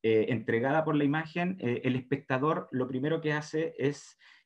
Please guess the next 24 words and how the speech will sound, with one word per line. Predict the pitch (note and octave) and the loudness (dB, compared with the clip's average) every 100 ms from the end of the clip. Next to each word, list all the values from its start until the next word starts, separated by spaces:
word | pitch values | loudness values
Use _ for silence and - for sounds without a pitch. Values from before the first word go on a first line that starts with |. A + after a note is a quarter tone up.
| - | -2
eh, | A2+ A2 - - | 4 4 2 0
capturar | C#3+ - D3 | 0 4 4
la | D#3+ | 4
atención | D3+ C#3+ D#3 | 0 0 0
a | D3+ | 2
partir | C3+ - E3 F3 - - | 0 -2 -4 -4 -6 -4
del | C3+ C3+ | 2 4
misterio | C3 - - G3 C3 | 2 0 0 2 4
que | |
nos | A#2 A2+ | 2 0
entrega | F#2+ A2+ G2+ | -2 -2 -2
est-, | F#2+ _ | -4 _
esta | - - | -14 -4
imagen. | F#2 D#2+ - - | -4 -4 -10 -4
Muchas | C#3 F3 F#3+ F#3+ | 2 4 2 0
veces | G#3 - G#3 | -2 -2 -2
yo | F#3 F#3 | -2 -2
pienso | F3+ F#3 F#3+ | -2 -2 -6
y | |
considero | F#3 D3+ C#3+ C3+ D3 | -6 -4 -2 0 0
que | D3 C#3 C#3 - - | 2 0 0 -8 -2
nos | C3+ C3+ | 0 0
sucede | C3+ - G3 B2+ C3+ C#3 | -4 0 4 4 2 2
que, | D3 E3+ | 0 0